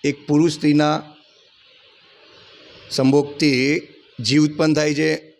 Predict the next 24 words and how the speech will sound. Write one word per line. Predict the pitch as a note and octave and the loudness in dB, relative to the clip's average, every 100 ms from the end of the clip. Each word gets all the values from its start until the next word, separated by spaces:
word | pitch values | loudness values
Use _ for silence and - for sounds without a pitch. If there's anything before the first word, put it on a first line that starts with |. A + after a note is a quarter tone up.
| _ _ | _ _
અને | B2 B2 | -6 -4
માના | A#2 B2+ C#3+ | -2 -2 -2
ગર્ભમાંથી | C#3 C#3 C#3+ C#3 | -4 -2 -2 -4
જીવ | B2 C3+ | -4 -4
બહાર | B2+ C3 | -2 -2
આવે | C#3 C#3+ | 0 -2
છે | C#3+ | 0
અને | C#3 | 0
માયામાં | B2+ C3 C#3 | 0 0 -2
ફસાઈ | - - F3 | -2 -2 0
જાય | D3+ C3 | 0 -2
છે. | A#2 B2 D#3+ D#3 _ _ _ - | -4 -4 -6 -8 _ _ _ -12
અને | B2+ | -8
બીજો | A#2+ B2 E3 | -6 -2 0
જન્મ | D3 C#3+ D3 | 0 2 2
એનો | C3 B2 D3 A3+ - - _ _ _ _ - - | 0 -2 -2 -6 -16 -20 _ _ _ _ -20 -8
શું | C#3+ C#3 | -2 0
થાય | C#3+ | 2
છે? | D3+ | 0
જ્યારે | D#3 C#3 | 0 -2
ગુરુનું | B2+ A2+ C#3 F#3+ | 0 0 2 2
શરણ | F#3+ E3 D#3 | 2 2 2
લે | C3+ C3 | 2 0
છે | A2+ B2 D3 | -2 -2 -2